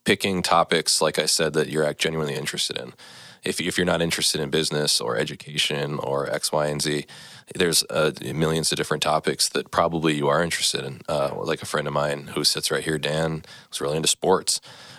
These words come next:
and he was into sports comedy. So it's like he wanted to have a podcast on sports comedy that holds your interest long enough to where you can go three, four, five, a decade, whatever. You, this is never ending. Uh, so finding those types of things. You're really into politics, if you're an activist of any side of the aisle,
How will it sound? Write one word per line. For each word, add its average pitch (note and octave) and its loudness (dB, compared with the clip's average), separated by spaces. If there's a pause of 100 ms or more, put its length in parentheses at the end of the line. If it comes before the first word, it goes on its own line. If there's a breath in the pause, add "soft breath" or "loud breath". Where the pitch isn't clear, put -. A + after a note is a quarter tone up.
and C#2+ 0
he D#2 -2
was D2 -2
into D#2 2
sports - 2
comedy. D2+ 2
So - 2
it's - 0
like D2 -2
he D#2 0
wanted D2+ 0
to C#2+ 0
have D2 0
a D2+ 2
podcast D2 -2
on D#2 -4
sports - -2
comedy F2 -2
that - -4
holds D2+ 0
your D2+ -2
interest E2+ 0
long D2+ 2
enough D2+ 0
to D#2 0
where D2+ 4
you D2+ -2
can E2 -4
go E2 2
three, D#2+ 0
four, D#2 2
five, D2+ 0
a D2+ 0
decade, D2+ -2 (400 loud breath)
whatever. E2 4
You, D2 2
this - 2
is C#2 -4
never D#2 2
ending. - -2 (520 loud breath)
Uh, D2+ 2
so E2+ 4
finding F#2+ 6
those E2 6
types - 2
of - 0
things. C2+ 2
You're E2+ 6
really F#2+ 8
into F#2+ 4
politics, - 4
if - -8
you're D#2+ 4
an F2 6
activist E2+ 4
of D2+ 0
any E2+ 6
side E2+ 4
of F2 4
the E2+ 2
aisle, D#2+ 4